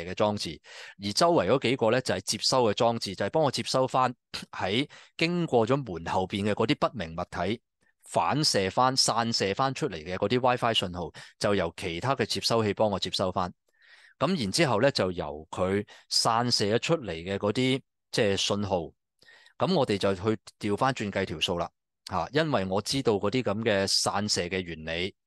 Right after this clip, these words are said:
下，對於波動嘅原理我哋好清楚嘅，我哋嘗試倒轉頭計返，佢係由一個乜嘢形狀嘅嘢嚟去，呃，造成一個咁樣嘅反彈結果呢？咁好得意啦，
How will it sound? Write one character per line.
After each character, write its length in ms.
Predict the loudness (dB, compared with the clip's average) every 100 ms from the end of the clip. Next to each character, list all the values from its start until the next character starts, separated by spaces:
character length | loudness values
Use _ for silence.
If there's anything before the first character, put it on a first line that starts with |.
| _
下， 160 | -6 -2
對 140 | 0
於 80 | 0
波 280 | 2 4 4
動 140 | 2
嘅 100 | -2
原 160 | -4 -6
理 100 | -4
我 140 | -2 -2
哋 60 |
好 80 | -2
清 160 | -2 -2
楚 120 | -4
嘅， 160 | -4 -8 -16 -20 -20 -4
我 100 | 0
哋 100 | 2
嘗 160 | 0 -2
試 160 | -2 0
倒 100 | 0
轉 360 | 0 -2 -2 -2
頭 180 | -6
計 220 | -2 -2 0
返， 260 | -2 -2 -8 -18 0
佢 160 | 2
係 120 | 2 2
由 200 | 2 0
一 40 |
個 180 | 0 0
乜 220 | -2 -6 -4
嘢 200 | -8 -6
形 240 | -8 -8
狀 240 | -4 -2
嘅 60 | -4
嘢 240 | -6 -8 -10 _ _ _
嚟 400 | -10 -6 -2 2 2
去， 260 | 2 -2 -4
呃， 180 | -4 -2
造 160 | -4
成 160 | -4 -4
一 40 |
個 180 | -2 -2
咁 200 | -4 -4 -2
樣 120 | 0
嘅 120 | 0
反 220 | -2 -2
彈 140 | -2 -4
結 160 | -10 -10
果 200 | -6 -4
呢？ 160 | -4 -6 _ _ -20 -20 _
咁 180 | -2 2
好 120 | 2
得 120 | 2
意 120 | 0
啦， 120 | -2